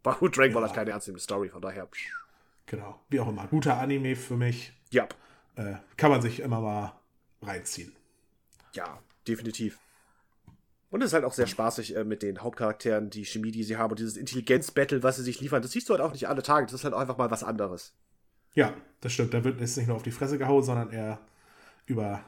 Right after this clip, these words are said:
Speaker 2: den Intellekt und die Intelligenz.
Speaker 1: Ja, hat so ein bisschen Prison Break-Vibes. Da ging's ja auch immer mehr über den Intellekt als über Gewalt.
Speaker 2: Ja.
Speaker 1: Stellenweise
Speaker 2: Das
Speaker 1: jedenfalls.
Speaker 2: stimmt.
Speaker 1: Gut.
Speaker 2: Gut. Wir sind durch. Death Note ist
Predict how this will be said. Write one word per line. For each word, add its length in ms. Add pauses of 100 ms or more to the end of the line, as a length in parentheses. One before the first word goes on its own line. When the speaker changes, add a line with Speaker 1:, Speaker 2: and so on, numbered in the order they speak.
(140)
Speaker 2:
den 100
Intellekt 640
und 140
die 80
Intelligenz. 840
Speaker 1:
Ja, 100
hat 100
so 80
ein 80
bisschen 180
Prison 260
Break-Vibes. 460
Da 100
ging's 160
ja 60
auch 80
immer 140
mehr 140
über 120
den 60
Intellekt 340
als 140
über 100
Gewalt. 400 (560)
Speaker 2:
Ja. 220 (960)
Speaker 1:
Stellenweise 460
Speaker 2:
Das 60
Speaker 1:
jedenfalls. 320
Speaker 2:
stimmt. 1900
Speaker 1:
Gut. 160
Speaker 2:
Gut. 260 (1300)
Wir 100
sind 160
durch. 400
Death 200
Note 200
ist 480